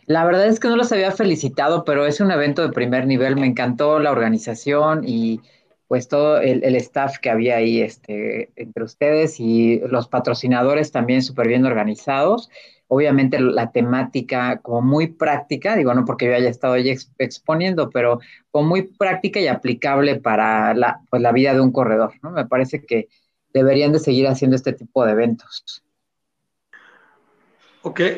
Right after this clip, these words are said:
Speaker 2: o sea que sí cumplió, sí se cumplió con el objetivo, que era prácticamente que los asistentes se llevaran información práctica, valiosa,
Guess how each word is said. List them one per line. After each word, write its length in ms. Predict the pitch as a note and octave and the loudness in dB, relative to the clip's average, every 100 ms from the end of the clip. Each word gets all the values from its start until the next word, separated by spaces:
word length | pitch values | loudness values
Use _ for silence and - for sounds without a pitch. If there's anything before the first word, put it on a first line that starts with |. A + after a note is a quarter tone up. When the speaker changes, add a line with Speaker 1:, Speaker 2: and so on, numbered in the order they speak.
| - | -6
Speaker 2:
o 100 | - | -8
sea 180 | D#3+ F3+ | -4 -4
que 100 | F3+ | -2
sí 160 | - G3 | -2 0
cumplió, 580 | G#3+ F3+ F#3 G3+ A3 A3 | 2 2 6 6 6 4
sí 280 | - - G#3+ | 0 4 4
se 220 | A3 A3+ | 4 2
cumplió 340 | F#3 E3 F3+ F#3+ | 2 2 2 4
con 200 | G3 F3 | 4 4
el 140 | D3 | 2
objetivo, 600 | C#3+ - - F#3+ E3 C3 - | 0 -6 0 2 2 -2 2
que 80 | E3+ | 4
era 200 | E3+ - | 4 4
prácticamente 600 | E3+ E3 E3+ D#3 D#3+ E3+ | 0 2 0 2 2 0
que 160 | - | -2
los 240 | C3 C3 C3+ | -4 -6 -8
asistentes 720 | B2+ D3 - F#3+ F#3+ G#3 G#3 | -10 -10 -2 -2 2 2 2
se 220 | - - | -2 -4
llevaran 400 | D3 D3 E3+ F3 | 0 2 2 2
información 760 | D3+ - C#3+ C3+ B2+ E3+ E3+ E3+ | -2 -4 -6 -4 -2 0 0 0
práctica, 760 | F#3+ G3+ G#3 - A3+ A#3+ A#3+ - - _ _ | -2 0 -4 0 2 2 -2 -16 -20 _ _
valiosa, 840 | D3+ C3+ D3+ G#3 A3+ B3 C4 | 0 2 6 4 4 2 0